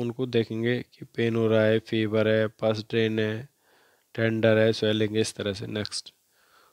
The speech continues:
on the basis of this data we write at the nursing diagnosis, ये नर्सिंग डायग्नोसिस होगा।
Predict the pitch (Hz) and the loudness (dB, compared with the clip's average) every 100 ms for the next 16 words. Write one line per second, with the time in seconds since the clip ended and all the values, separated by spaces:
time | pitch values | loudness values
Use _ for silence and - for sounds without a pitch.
0 | _ - 120 127 120 131 139 135 131 143 | _ -6 0 2 8 6 8 2 0 -2
1 | 120 113 120 117 117 123 139 135 131 120 | -4 -2 -2 -2 0 0 2 2 4 4
2 | 110 117 110 135 127 117 131 127 127 123 | 4 0 0 0 2 0 0 4 4 4
3 | 131 - 160 160 - 117 110 110 113 - | 0 0 -4 -6 -6 -4 -2 -2 -2 4
4 | 120 117 117 120 - 113 113 139 | 6 6 4 2 0 -2 0 0